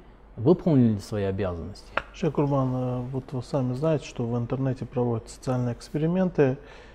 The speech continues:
Speaker 2: и это можно наблюдать в интернете. Есть блогеры, которые занимаются этими. И как раз-то о-, то, о чём вы говорили, я даже сам в интернете наблюдал.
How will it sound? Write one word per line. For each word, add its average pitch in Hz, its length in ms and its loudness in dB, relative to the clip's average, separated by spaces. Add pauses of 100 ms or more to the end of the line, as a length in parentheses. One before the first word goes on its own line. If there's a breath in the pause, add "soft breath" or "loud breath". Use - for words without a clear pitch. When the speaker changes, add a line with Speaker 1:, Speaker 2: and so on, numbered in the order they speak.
(200 loud breath)
Speaker 2:
и 123 100 -2
это 120 280 -2
можно 117 640 -4
наблюдать 123 640 -2
в - 40 -2
интернете. 131 760 -2 (480 loud breath)
Есть 117 340 -4
блогеры, 135 640 2
которые 123 360 0
занимаются 131 540 0
этими. 123 360 -2
И - 20 -2
как 160 220 -2
раз-то 160 480 4 (280 loud breath)
о-, 131 80 -4 (200)
то, 156 160 6
о 151 60 6
чём 160 220 2
вы 156 80 4
говорили, 165 460 4
я 139 100 8
даже 139 220 0
сам 147 240 2
в 139 60 4
интернете 135 440 0
наблюдал. 139 560 2